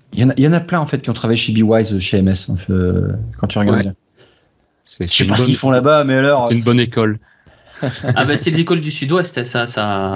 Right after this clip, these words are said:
Speaker 2: Voilà. Et puis après, ça remonte, ça remonte vers le, euh, j'allais dire vers la pluie, je sais pas, chercher le,
Speaker 3: Voilà.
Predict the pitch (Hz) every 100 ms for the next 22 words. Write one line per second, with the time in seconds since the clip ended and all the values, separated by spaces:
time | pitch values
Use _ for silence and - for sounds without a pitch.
0 | 98 110 113 113 107 _ _ - - -
1 | - - - - - 104 107 - 131 120
2 | 110 110 113 113 - - 98 104 107 104
3 | 101 101 98 98 95 92 90 98 98 101
4 | 104 107 98 95 - 104 113 113 101 98
5 | 90 101 107 - 107 107 95 95 107